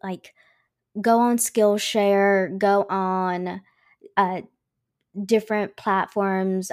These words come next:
uh, Kajabi or Kajaba or something like that. Uh, like,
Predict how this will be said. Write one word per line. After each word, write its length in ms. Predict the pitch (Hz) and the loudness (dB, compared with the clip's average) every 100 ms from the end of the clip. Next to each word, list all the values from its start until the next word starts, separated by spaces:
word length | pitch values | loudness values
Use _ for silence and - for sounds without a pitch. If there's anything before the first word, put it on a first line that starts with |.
| - | -8
uh, 360 | 175 180 104 - _ _ _ _ - | -6 -6 -8 -14 _ _ _ _ -8
Kajabi 1040 | 233 196 185 208 202 214 226 277 277 269 | -4 -4 -4 -2 0 0 -2 -4 -2 0
or 260 | 233 202 214 | 0 -2 -6
Kajaba 840 | 214 180 _ 202 214 233 254 254 | -6 -6 _ -4 -2 0 2 2
or 60 | 262 | 0
something 300 | 269 262 262 | -4 -2 -2
like 220 | 262 262 | -2 -2
that. 440 | 262 262 262 247 - - - - _ _ _ _ _ - | -2 0 -2 -4 -10 -20 -20 -20 _ _ _ _ _ -6
Uh, 460 | 202 185 180 - - _ _ _ - | -4 -2 -4 -6 -10 _ _ _ -8
like, 340 | 180 190 | -8 -10